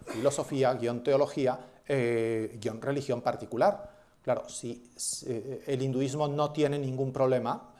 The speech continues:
la religión hindú y la teología hindú, si es que podemos hablar de teología hindú, no tienen ningún problema en aceptar la primera hipótesis, la de Plotino. ¿Por qué? Porque forma parte de su sistema, ¿no? Entonces, y, pues, lo, lo expresas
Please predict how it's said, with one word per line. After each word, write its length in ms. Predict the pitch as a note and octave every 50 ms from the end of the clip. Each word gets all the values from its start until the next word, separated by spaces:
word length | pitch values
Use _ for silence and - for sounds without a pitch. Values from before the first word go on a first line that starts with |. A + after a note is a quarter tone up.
| - -
la 80 | - -
religión 580 | - - - D3 D3 C#3+ - - C3 C3+ B2+ C3
hindú 300 | C3 C3 B2+ B2 B2+ C3+
y 60 | C3
la 180 | B2 A#2+ A#2 -
teología 440 | C#3 C3 B2+ C3 - - B2+ A#2+
hindú, 340 | B2 C3+ B2 G#2+ B2+ C3+ -
si 100 | - -
es 80 | - -
que 80 | -
podemos 300 | - - G2 F#2+ G2+ G2+ G#2+
hablar 200 | G#2 G#2 G2+ G2
de 100 | G2+ F#2+
teología 400 | - A2 G2 F2+ F#2 - G#2 F#2
hindú, 260 | G#2 B2 D#3+ G#3 G#3+ - - - - - - -
no 120 | C3 C#3
tienen 280 | C#3 D#3 D#3 C#3+ A#2 A2
ningún 300 | A#2+ C3 C3 D#3 E3 D3+
problema 480 | D#3+ F#3 E3 D3+ C#3+ C#3 D#3 F3+ F3
en 140 | D3+ C3 A#2
aceptar 500 | A2 - - - - - B2+ C#3+ D#3+ - -
la 180 | C3+ A#2+ A2 A#2
primera 260 | B2 A2+ G#2 G#2 G#2
hipótesis, 480 | G2+ G#2 E3+ F#3 C#4+ - - C#3 A2
la 120 | - A2 G#2
de 60 | G2+
Plotino. 680 | - G#2 F2+ - - A#3 B3 - - - - - - - -
¿Por 100 | - -
qué? 140 | - F#3+ -
Porque 260 | - - - - -
forma 260 | - - F#2+ G#2 A2+
parte 240 | - G#2+ A2 - C3+
de 60 | C3+
su 160 | C3 - -
sistema, 480 | - - - - - - A#2 G2+ - - - - _ -
¿no? 120 | - G#2+ B2+
Entonces, 300 | C3 - G2 F2+ F#2 F#2+
y, 60 | F#2
pues, 340 | E2+ - - G#2 F#2+ - G#2
lo, 160 | G2 F#2+ F#2 C3
lo 120 | A#2+ A2
expresas 560 | - - - - B2 A#2 - C3+ C3 C3 -